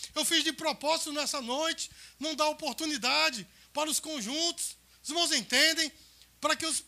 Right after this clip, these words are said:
possa pensar assim, "Peraí, mas eu estou aqui só para me apresentar." Os irmãos estão entendendo o que eu estou falando, irmãos? Fiz de propósito. Sabe, meus amados, porque muitas vezes a gente,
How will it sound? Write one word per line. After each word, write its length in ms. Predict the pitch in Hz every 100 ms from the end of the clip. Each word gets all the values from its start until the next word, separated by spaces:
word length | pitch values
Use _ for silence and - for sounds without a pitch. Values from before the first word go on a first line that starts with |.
| _
possa 280 | 302 302 302
pensar 280 | 311 - 277
assim, 160 | -
"Peraí, 360 | 226 302 294 226
mas 160 | 247
eu 60 | 240
estou 160 | - 269
aqui 160 | 262
só 140 | - 269
para 140 | 262
me 80 | 254
apresentar." 640 | 247 220 226 214 226 269 - -
Os 40 | -
irmãos 160 | 302
estão 140 | 320 320
entendendo 280 | 262 226
o 40 | 233
que 60 |
eu 20 | 214
estou 140 | 208
falando, 360 | 202 185 262 311
irmãos? 320 | 262 208 165 - -
Fiz 200 | 339 311
de 80 | 330
propósito. 840 | 320 294 240 277 320 302 - 185 - - - - _ _ -
Sabe, 460 | - - 302 320 330
meus 180 | 294 277
amados, 500 | 269 262 240 190 156
porque 300 | - 294 311
muitas 380 | 302 330 330 226
vezes 220 | 285 302
a 60 | 285
gente, 340 | 311 - 302